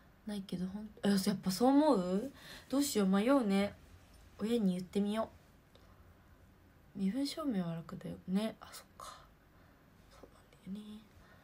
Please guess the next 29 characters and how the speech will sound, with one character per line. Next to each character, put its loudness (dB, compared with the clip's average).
日 -6
本 -2
で -4
も -8
中 -4
型 -6
が -4
で -2
き -20
た -8
の 2
二 2
千 -6
何 -4
年。 -4
あ、 -8
そ 4
う 4
な 6
ん 4
だ。 2
じ -14
ゃ -10
あ -10
割 -8
と。 -12
文 -4
化 -6
が、 -8